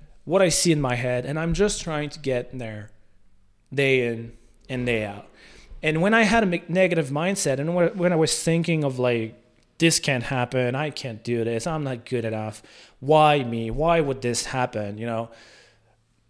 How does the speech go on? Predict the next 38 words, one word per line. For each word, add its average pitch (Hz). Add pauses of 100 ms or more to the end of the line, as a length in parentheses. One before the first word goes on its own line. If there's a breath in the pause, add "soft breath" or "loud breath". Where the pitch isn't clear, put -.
just 214
in 240
terms 196
of 139
number, 131
just 156
have 180
some 151
kind 143
of 127 (300)
data 123 (360)
around 117
that. - (500)
I 170
had 247
about 175
a -
thousand 135
followers - (460)
on 127
Instagram, 117 (140)
you 147
know? 143 (1200 loud breath)
And 220
then 269
I 208
started 180
switching 165
my 135
thinking - (460)
into, 139
"I 160
can 120
do 113
it. - (600)
I'm 170
not 135
different. 139